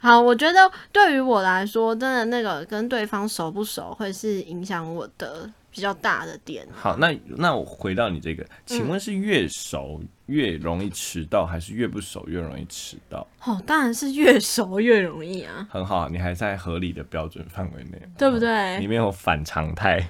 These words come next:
Speaker 1: 没有。
Speaker 2: <laughs> 不熟的就直接就迟到给他看，这样。
Speaker 1: 哎，但是不熟的有时候也还是会欸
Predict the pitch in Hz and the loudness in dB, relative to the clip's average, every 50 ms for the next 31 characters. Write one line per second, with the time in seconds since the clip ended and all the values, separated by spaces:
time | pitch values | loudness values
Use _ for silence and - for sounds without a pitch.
0 | - - - - 240 262 262 320 320 320 302 269 - 180 175 151 - 254 - - | -8 -12 -2 4 8 10 10 10 8 6 4 0 2 2 2 4 4 0 -2 -2
1 | 320 - 539 - - - 508 415 - - 523 - 466 494 - - 539 480 - 285 | -12 -14 -14 -16 -10 -10 -10 -8 -2 2 4 4 4 2 -2 -6 -6 -4 -2 0
2 | 302 254 - 480 - 196 226 214 - - 196 175 - - 107 98 98 98 107 104 | 2 4 4 4 2 0 -4 -4 2 4 4 4 4 4 0 2 2 2 0 2
3 | 117 127 120 - - 101 92 95 107 107 107 110 110 101 98 - - 101 90 92 | 2 0 -2 -2 -6 -4 0 2 4 4 4 2 0 0 -2 -4 -4 -2 0 0
4 | 90 82 76 76 - - - - - 85 78 - - - - 277 294 311 427 523 | 0 0 0 -2 -4 -6 -8 -6 -6 -6 -6 -6 -8 0 2 2 4 4 4 4
5 | 480 539 480 453 453 - - 285 233 220 226 220 214 185 185 185 - 196 233 254 | 4 2 4 4 2 4 4 4 4 4 4 2 2 0 -2 -2 -2 2 2 4
6 | 262 247 190 196 180 160 165 170 165 180 180 - 196 180 - 214 190 156 131 101 | 2 2 0 -2 -4 -4 -4 -4 -6 -8 -6 -8 -10 -8 -6 -8 -8 -6 -8 -10
7 | 113 - 214 | -10 -12 -14